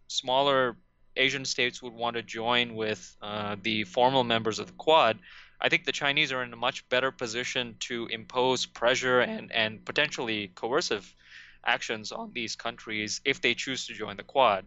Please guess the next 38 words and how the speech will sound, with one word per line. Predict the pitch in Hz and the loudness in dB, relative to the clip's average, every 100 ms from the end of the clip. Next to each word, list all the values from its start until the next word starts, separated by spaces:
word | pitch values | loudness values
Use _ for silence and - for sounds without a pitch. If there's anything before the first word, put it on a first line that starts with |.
| - | -10
And | 107 | -4
I | 107 | -4
think | 110 127 | -4 -6
the | 113 | -4
Chinese | 139 127 131 117 | 0 2 0 0
have | 110 | 0
already | 113 123 135 | 2 2 2
been | 110 107 | 0 -4
doing | 104 107 104 | -4 -6 -2
that, | 101 101 - - - - - - | 0 0 -4 -20 -20 -20 -10 -2
uh, | 107 107 107 | 4 4 2
with | 104 117 | 0 -2
some | - 117 | -2 -2
of | 110 | -2
these | 104 | -2
countries | - 110 113 107 | -2 -4 -2 -2
on | 104 101 | -2 -2
the | |
South | 98 110 | 2 2
China | 107 113 107 | 2 0 0
Sea | 101 123 110 | 0 2 2
and | 107 | 2
other | 104 104 113 | 0 0 0
issues. | 147 117 110 107 | 0 0 -2 0
So | 123 | 4
I | 117 123 | 4 4
think | 190 185 | 0 2
those | 151 | 0
countries | - 147 143 120 | 0 -4 -4 -6
will | 117 120 | -2 2
also | 120 127 127 | 2 2 -4
be | 110 | -4
bearing | 104 110 113 113 | 0 4 4 4
that | 110 107 | 2 2
in | 101 | -4
mind | 104 110 113 | -2 0 0
as | - 104 - | 0 -2 0
they | 107 101 | 0 -2